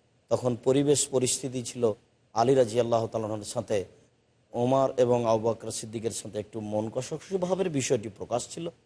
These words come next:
সেই কারণে আলী রাদিয়াল্লাহু তাআলা আনহু কাউকে না জানিয়েই তার স্ত্রীকে মাটি দিয়ে দিয়েছিলেন। কিন্তু আমরা এখানে যেটুকু বুঝতে পারছি বোখারি মুসলিমের হাদিস, যে জনৈক মহিলা যিনি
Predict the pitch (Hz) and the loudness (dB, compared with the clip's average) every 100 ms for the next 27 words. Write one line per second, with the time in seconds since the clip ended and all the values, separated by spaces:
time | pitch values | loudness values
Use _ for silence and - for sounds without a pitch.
0 | _ _ - - 139 165 156 151 139 127 | _ _ -8 0 2 4 4 4 2 4
1 | 131 117 113 110 107 143 143 156 147 117 | 4 4 4 2 0 0 0 0 0 -2
2 | 101 110 101 95 127 170 165 110 - _ | 0 -2 -2 2 4 6 4 2 -8 _
3 | _ 117 120 120 - 123 131 147 104 110 | _ 2 2 2 -2 -4 0 -2 -2 -4
4 | 104 92 95 87 104 90 - _ _ - | -4 -6 -6 -8 -6 -8 -8 _ _ -2
5 | 165 156 143 143 151 147 - 147 - 247 | 0 4 4 4 4 4 4 2 6 4
6 | 226 220 202 180 147 143 - 143 139 131 | 4 2 0 -2 0 0 2 2 2 2
7 | 117 - 120 123 - 156 160 185 147 - | -2 -2 -4 -4 -4 -2 0 0 0 -4
8 | - _ _ - 113 120 117 - _ - | -14 _ _ -16 -2 2 2 0 _ -2
9 | 127 139 226 220 185 151 143 143 104 - | 2 6 4 4 4 4 4 4 2 0
10 | _ _ 101 113 123 113 107 131 | _ _ -6 0 2 2 0 -4